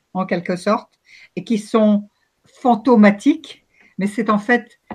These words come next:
l'idée, c'est pas la personne, c'est simplement un drame qui s'est passé, qui était indicible,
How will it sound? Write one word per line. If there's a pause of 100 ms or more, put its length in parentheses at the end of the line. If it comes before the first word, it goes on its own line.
(140)
l'idée,
c'est
pas
la
personne,
c'est (380)
simplement
un
drame
qui
s'est
passé,
qui
était
indicible,